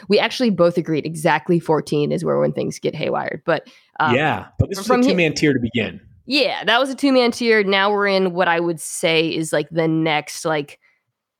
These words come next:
Speaker 1: okay, well, let me, g-, give me your pick. I feel like I know what it is.
Speaker 2: Yeah, young versus old, right? So, uh, my third pick is Justin Herbert here, and I
Speaker 1: Ah.
Speaker 2: could hear very strong arguments for others.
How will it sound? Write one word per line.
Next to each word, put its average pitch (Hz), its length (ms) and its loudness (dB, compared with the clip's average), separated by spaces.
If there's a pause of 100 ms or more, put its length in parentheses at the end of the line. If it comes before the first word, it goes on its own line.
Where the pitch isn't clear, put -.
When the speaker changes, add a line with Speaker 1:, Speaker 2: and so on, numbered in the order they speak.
(400)
Speaker 1:
okay, - 260 -2
well, 160 180 -8
let 202 140 0
me, 190 240 0
g-, 175 260 -10
give 196 120 4
me 196 60 4
your 170 100 4
pick. - 220 -12
I 170 80 0
feel 214 140 0
like 180 100 0
I 160 40 2
know 143 120 -2
what 123 100 -4
it - 140 -10
is. - 240 -14 (540)
Speaker 2:
Yeah, 160 120 4
young 147 340 0
versus 147 260 2
old, 135 260 4
right? 123 300 0
So, 120 480 0
uh, 156 80 0
my 160 200 2
third 202 300 2
pick 196 220 0
is 135 140 0
Justin 147 360 0
Herbert 120 400 0
here, 95 320 -8
and 117 320 0
I 117 240 0
Speaker 1:
Ah. 143 60 -2
Speaker 2:
could 151 100 -4
hear 131 320 2
very 151 300 2
strong 139 380 2
arguments 120 400 0
for 117 200 -2
others. 117 420 2